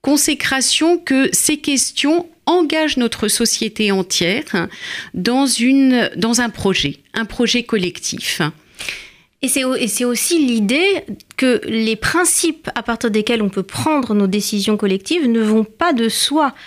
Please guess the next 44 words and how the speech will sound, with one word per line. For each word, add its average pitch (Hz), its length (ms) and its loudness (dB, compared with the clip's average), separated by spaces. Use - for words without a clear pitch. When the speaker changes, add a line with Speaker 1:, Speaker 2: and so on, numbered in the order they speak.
Speaker 2:
On 233 80 2
n'a 254 160 2
pas 381 180 -2
forcément 294 520 0
un 233 100 2
corpus 294 760 0
commun 254 520 2
de 208 120 -2
valeurs, 220 640 2
de 220 120 0
principes, 262 760 -2
d'éthique 220 440 -2
sur 233 140 0
lesquels 220 240 0
on 208 120 2
est 202 80 2
d'emblée 233 480 0
d'accord 247 540 0
et 269 320 0
qu'il 262 180 -2
s'agirait 233 400 0
d'appliquer 233 560 -2
à 285 80 2
nos 226 160 2
réalités. 233 560 0
Ça 262 160 0
veut 254 80 -2
dire 254 180 -2
quoi ? 226 160 0
Ça 214 100 0
veut 214 60 2
dire 254 120 0
que 247 100 -4
ces 247 140 0
principes 262 520 -2
d'éthique 240 320 -4
qui 240 80 -2
vont 226 100 2
nourrir 247 340 2
notre 233 160 -2
réflexion, 233 300 0
ils 311 100 2
peuvent 240 120 0
venir 233 380 0